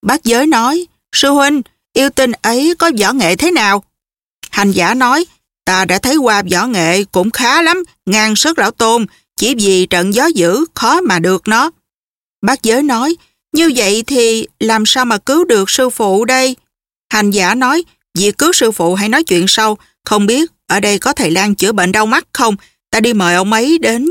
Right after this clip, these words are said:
chữa mắt cho ta cái đã." Bát Giới nói: "Mắt sư huynh bị sao vậy?" Hành giả nói: "Ta bị con yêu quái thổi phì gió vào mặt, cho nên mắt bây giờ đau xót quá, nước mắt cứ tràn ra đây nè."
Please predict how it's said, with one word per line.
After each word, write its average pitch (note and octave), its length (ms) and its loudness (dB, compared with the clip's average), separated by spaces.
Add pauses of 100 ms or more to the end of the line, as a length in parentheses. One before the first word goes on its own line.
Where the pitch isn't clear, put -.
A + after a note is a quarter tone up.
chữa F#3 240 2
mắt D#4 220 0
cho A3 140 -2
ta G#3+ 180 -2
cái B3 140 -4
đã." A3+ 180 -2 (800)
Bát C4 200 -2
Giới A3+ 340 2
nói: D4 420 0 (840)
"Mắt E4+ 200 0
sư D#4+ 120 2
huynh C4 520 0
bị G#3+ 160 2
sao C#4+ 320 0
vậy?" G3 300 0 (360)
Hành G3 200 0
giả G3 260 0
nói: C4+ 280 0 (340)
"Ta G#3+ 120 0
bị G3 260 2
con A3 380 -2
yêu - 220 2
quái B3 400 -2 (280)
thổi G3+ 380 2
phì F3+ 280 2
gió G3+ 280 2
vào G3+ 160 -2
mặt, F3+ 220 -2 (520)
cho G#3+ 160 0
nên G#3 340 0 (140)
mắt B3+ 320 -4
bây G#3 160 0
giờ F#3 240 0 (180)
đau G#3+ 300 0
xót C#4+ 300 0
quá, D4 220 2 (480)
nước D#4+ 200 0
mắt D4 300 0
cứ D#4+ 120 2
tràn F#3+ 320 0
ra G#3 200 0
đây G#3+ 180 2
nè." F#3 260 0